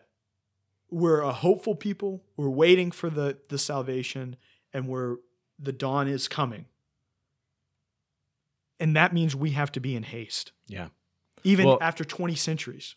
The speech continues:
Speaker 1: we
Speaker 2: Right.
Speaker 1: have to be in haste.
Speaker 2: Absolutely. And, and Advent's just such a microcosm of how we should live
Speaker 1: All the
Speaker 2: all
Speaker 1: time.
Speaker 2: the days of our life.
Speaker 1: Right, yeah,
Speaker 2: All the
Speaker 1: it's,
Speaker 2: days of our life.
Speaker 1: it is the season which represents our reality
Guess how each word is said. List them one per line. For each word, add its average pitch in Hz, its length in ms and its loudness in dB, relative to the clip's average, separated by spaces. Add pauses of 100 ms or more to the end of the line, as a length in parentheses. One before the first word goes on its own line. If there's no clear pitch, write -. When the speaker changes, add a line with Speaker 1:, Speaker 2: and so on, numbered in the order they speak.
Speaker 1:
we 95 60 -2
Speaker 2:
Right. 92 80 2
Speaker 1:
have 85 100 0
to - 60 -8
be 135 100 -6
in 117 80 -10
haste. - 480 -16
Speaker 2:
Absolutely. 85 580 -4 (220)
And, 117 180 0
and 117 300 -2
Advent's 120 360 4
just - 140 -2
such - 160 -2
a 98 40 -6
microcosm 92 680 -4
of 82 80 -10
how 87 160 -4
we 87 100 -6
should - 180 -10
live 78 440 -12 (440)
Speaker 1:
All 160 160 0
the 156 100 -2
Speaker 2:
all - 80 4
Speaker 1:
time. 180 100 2
Speaker 2:
the 180 60 2
days 104 200 2
of 98 100 -6
our 104 120 -6
life. 90 360 -6
Speaker 1:
Right, 156 360 0
yeah, 156 120 2
Speaker 2:
All 101 120 2
the - 40 0
Speaker 1:
it's, 87 80 -4
Speaker 2:
days 85 160 -4
of - 60 -14
our 82 80 -10
life. 85 240 -16
Speaker 1:
it 180 160 2
is 180 320 0
the 147 120 -4
season 139 640 -6 (500)
which 156 220 -4
represents 147 600 0
our 135 140 -4
reality 123 800 -8